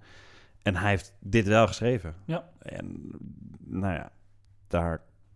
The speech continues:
Speaker 1: kunnen wij iets uithalen.
Speaker 2: Ja.
Speaker 1: Maar ik vind, ik vind dat werk sowieso niet per se gecensureerd hoeft te worden. Ik zou het ook heel interessant vinden om Mein Kampf een keer te lezen.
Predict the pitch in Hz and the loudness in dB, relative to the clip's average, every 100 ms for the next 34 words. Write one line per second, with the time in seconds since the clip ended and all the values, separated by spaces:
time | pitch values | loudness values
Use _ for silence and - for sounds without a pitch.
0 | - 82 92 85 82 73 69 87 87 95 | -6 0 2 2 0 -2 -6 -6 -4 -4
1 | 85 82 - 160 - - - - - 110 | -6 -8 -4 -4 -6 -16 -20 -2 4 4
2 | - 135 135 - - 131 123 101 117 104 | 6 4 4 0 -2 0 0 -2 -8 0
3 | 113 107 110 104 - 104 98 104 104 - | 0 4 4 4 4 0 2 2 0 0
4 | 101 98 92 - 95 92 95 98 90 - | 0 0 -2 -2 0 0 0 0 -4 -4
5 | 80 82 87 82 92 87 90 87 90 85 | -2 0 -2 -4 -2 -2 -2 0 0 0
6 | 85 - 87 - 87 80 87 85 82 95 | -2 -4 -4 -2 -2 0 -2 -2 -2 -4
7 | 95 90 80 87 85 80 76 95 | -2 -6 -4 -6 -4 -4 -4 -8